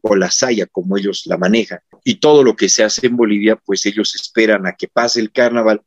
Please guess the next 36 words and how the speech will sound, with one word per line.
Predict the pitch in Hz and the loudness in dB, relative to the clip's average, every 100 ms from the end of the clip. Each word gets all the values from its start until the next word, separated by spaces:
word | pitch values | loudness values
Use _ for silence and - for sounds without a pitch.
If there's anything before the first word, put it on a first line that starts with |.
| _ | _
para | 98 95 | 0 0
luego | 98 113 117 113 110 | 2 4 4 4 2
reproducir | 98 92 98 98 - 117 117 - | 0 -6 -6 -6 -2 -2 -2 -2
en | 98 92 | -4 -4
sus | - 92 | -6 -8
siguientes | 98 90 104 - - - | -6 -2 -2 -2 -4 -2
festividades. | - - 82 87 - 90 85 - | -2 -4 -6 -2 2 2 0 -4
Y | 120 | 0
esa | 139 139 | 2 2
es | 117 | 0
en | 101 92 | -2 -2
realidad | 95 98 113 117 - | 0 4 4 2 -2
la | 95 | -4
influencia. | 90 - 92 107 107 - - | -4 -4 2 2 2 -6 -10
Nosotros | 95 98 127 120 110 | -6 -2 0 0 0
somos | - 131 120 95 - | 2 2 2 -2 -4
un | - 123 123 | 0 0 2
país | 104 110 120 - - _ | 0 0 0 -4 -6 _
que | 113 | 2
ha | |
influido | 117 120 - 101 113 170 135 98 95 | 2 0 -4 -2 0 2 0 -2 0
más | 104 123 - | 0 0 -2
allá | 107 120 | -4 -2
de | 120 101 | -2 -4
sus | 127 - | -10 -8
fronteras | 117 110 110 101 107 - _ - | -6 -4 0 2 0 -4 _ -4
hasta | 101 - | -2 0
el | 107 | 0
extremo | 107 - - 120 123 127 117 | 0 0 0 2 2 2 2
de | |
hacer | 95 - 110 | 0 0 0
desaparecer | 101 92 - 92 92 110 107 | 0 -4 -4 -4 -2 0 0
sus | - - - | -4 -12 -8
propias | - 120 - 95 - | 0 0 0 -6 -6
expresiones | 87 - 90 90 98 98 90 | -8 -4 -2 2 4 4 4
culturales. | - 87 - - - - - - | 0 -8 -8 -4 -4 -4 -10 -14